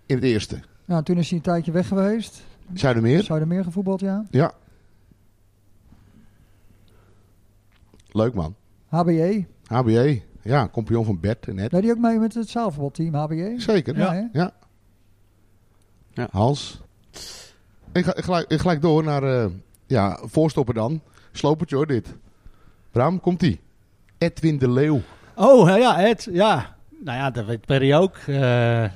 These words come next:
Speaker 3: ik heb met Ed gevoetbald in het, eh, vierde, toen het Lanen- en Buizenteam, zeg maar. Vrij lang ook, maar Ed die speelde al veel langer in het vierde. En volgens mij in het team, eh,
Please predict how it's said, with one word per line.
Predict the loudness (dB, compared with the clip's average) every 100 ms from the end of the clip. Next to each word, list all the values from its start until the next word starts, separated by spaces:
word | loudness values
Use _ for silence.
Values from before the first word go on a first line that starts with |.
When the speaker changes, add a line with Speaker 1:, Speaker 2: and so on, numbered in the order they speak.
| -6
Speaker 3:
ik | -4 -2
heb | 0
met | -2 -2 -8
Ed | -2 -2 -2 -14
gevoetbald | -10 -8 -2 -2 -2 -6
in | -8 -6
het, | -8 -10
eh, | -10 -6
vierde, | 0 2 2 -2 -4
toen | -8 -6
het | -6 -8
Lanen- | -8 -8 -8 -10
en | -10 -6
Buizenteam, | -2 -2 -4 -6 -6
zeg | -4 -6
maar. | -6 -10 -10 _ _ -20 -8
Vrij | -2 0
lang | 0 0 -2
ook, | -4 -6
maar | -6 -4
Ed | -4 -4
die | -6 -14 -14 -20
speelde | -10 -8 -6 -8
al | -10 -16
veel | -10 -2 0
langer | 0 0 -2 -4
in | -4 -4
het | -4
vierde. | -4 -4 -4
En | -8
volgens | -10 -10
mij | -6 -4
in | -4
het | -6 -6
team, | -6 -4 -6
eh, | -6